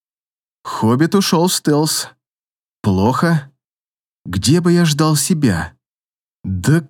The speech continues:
как раз здесь. Кинжалом пропорол бок Табакси, а следом грянула ярость бури, заливая пространство звуком грома. Из стелса вывалился мохноногий коротышка, растерянно тряся головой.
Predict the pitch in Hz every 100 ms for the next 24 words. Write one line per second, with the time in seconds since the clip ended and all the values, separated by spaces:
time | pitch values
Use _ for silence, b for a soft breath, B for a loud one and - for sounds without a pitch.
0 | _ - 190 - 151 170 175 135 113 120
1 | - _ _ _ _ _ - 123 156 196
2 | 214 196 175 156 156 156 143 98 131 127
3 | - 82 123 165 - 151 151 139 - _
4 | _ _ - 135 214 226 214 175 156 190
5 | 185 170 131 120 156 156 - 104 107 196
6 | 120 82 92 _ _ 104 127 135 127 110
7 | 165 131 139 156 175 - 127 92 131 143
8 | 127 104 117 98 78 92 - _ _ _
9 | _ _ _ _ 120 139 - 196 214 208
10 | 165 185 185 180 160 165 139 - 123 110
11 | 139 120 104 101 95 202 196 - 170 156
12 | 143 - _ - 120 - 214 214 214 208
13 | 110 - 131 143 139 92 87 92 92